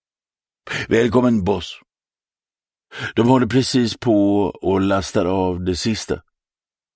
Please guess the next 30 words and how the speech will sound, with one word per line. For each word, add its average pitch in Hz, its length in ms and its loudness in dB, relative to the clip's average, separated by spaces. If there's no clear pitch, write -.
Vår 120 280 4
container 120 800 2
är 107 180 2
redan 98 340 0
placerad 92 600 -2
lite 95 220 -4
längre 92 300 0
fram, 90 400 -4
men 110 240 2
vi 117 120 4
måste 120 300 2
vänta 104 460 0
tills 107 220 -4
de 92 120 -2
är 92 60 -2
klara. 87 400 -2
Kontakten 120 800 2
har 107 140 2
meddelat 92 840 0
att - 160 -6
de 95 160 0
kommer 95 380 0
och 98 120 2
möter 98 480 0
oss 80 540 -6
när 80 180 -4
allt 87 540 -6
lugnat 90 520 -4
ner 90 220 -4
sig." 85 240 -10